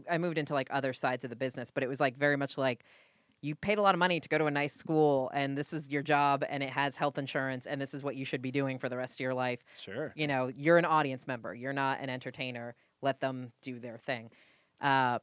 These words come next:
Speaker 1: but I got sucked into, there's this whole roundabout way, I got sucked into the Comedy Store.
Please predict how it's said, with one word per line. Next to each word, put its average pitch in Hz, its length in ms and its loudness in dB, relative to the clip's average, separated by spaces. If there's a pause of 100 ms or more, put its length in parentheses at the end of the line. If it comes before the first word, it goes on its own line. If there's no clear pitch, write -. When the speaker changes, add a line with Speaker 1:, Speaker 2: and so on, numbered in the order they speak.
(120)
Speaker 1:
but 151 240 10
I 147 100 2
got 165 260 8
sucked - 280 0
into, 143 720 -2
there's 131 140 -2
this 120 100 -12
whole 143 180 2
roundabout 131 380 0
way, 123 120 -2
I 123 60 -4
got 127 140 -6
sucked - 240 -4
into 123 320 -4
the 123 80 -6
Comedy 127 320 -2
Store. 117 420 -4